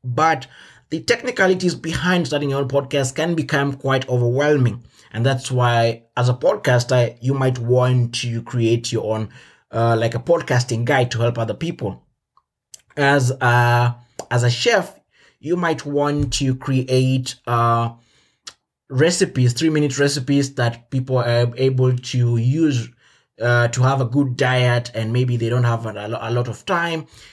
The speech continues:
And right now, where, you know, most of the people are working from home,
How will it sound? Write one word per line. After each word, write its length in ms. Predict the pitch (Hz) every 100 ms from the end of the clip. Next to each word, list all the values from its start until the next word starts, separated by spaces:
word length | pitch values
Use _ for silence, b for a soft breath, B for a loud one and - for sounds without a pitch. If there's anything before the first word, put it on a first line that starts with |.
| B -
And 140 | 151
right 200 | 165 170
now, 280 | 175 165 160
where, 560 | 156 147 143 143 143 147
you 80 |
know, 260 | 143 139 120 _ _ _
most 440 | 156 156 170 170 156
of 60 |
the 80 | 151
people 380 | 127 147 143 143
are 220 | 135 127
working 300 | 131 147 147
from 220 | 135 135
home, 440 | 139 160 180 175